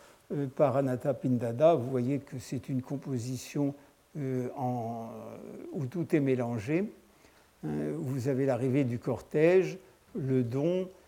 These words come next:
et puis, euh, les ouvriers, euh, qui pavent, euh, le jardin, euh, de, de Karchapanad, c'est-à-dire de monnaie,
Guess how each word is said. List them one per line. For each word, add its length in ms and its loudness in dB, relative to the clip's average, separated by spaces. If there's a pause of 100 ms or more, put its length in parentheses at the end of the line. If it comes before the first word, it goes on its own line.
(220)
et 160 2
puis, 540 0
euh, 180 4
les 300 0
ouvriers, 580 -2 (380)
euh, 160 -4
qui 200 -6
pavent, 420 4
euh, 380 -2 (160)
le 160 -2
jardin, 560 0 (520)
euh, 240 -4
de, 1800 -4
de 80 -4
Karchapanad, 800 -2
c'est-à-dire 340 -4
de 100 -4
monnaie, 440 -4